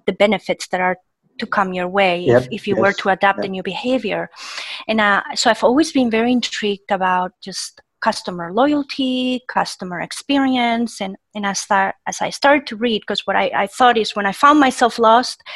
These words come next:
Speaker 1: my way to get out of it was to start to read and learn, relearn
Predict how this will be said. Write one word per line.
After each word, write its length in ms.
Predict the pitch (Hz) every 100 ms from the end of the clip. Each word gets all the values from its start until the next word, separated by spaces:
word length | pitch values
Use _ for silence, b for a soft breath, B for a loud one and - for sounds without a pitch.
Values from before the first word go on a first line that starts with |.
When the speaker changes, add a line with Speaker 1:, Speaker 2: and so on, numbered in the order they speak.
| B B B -
Speaker 1:
my 160 | 220 240
way 140 | 247
to 120 | 247
get 180 | 214 208
out 180 | 202 220
of 120 | 247
it 160 | 240 214
was 200 | 208 -
to 100 | 208
start 360 | - - 196 196
to 100 | 214
read 300 | 190 233 233
and 160 | 196 196
learn, 340 | 202 196 190
relearn 800 | - 208 262 240 233 214 180 175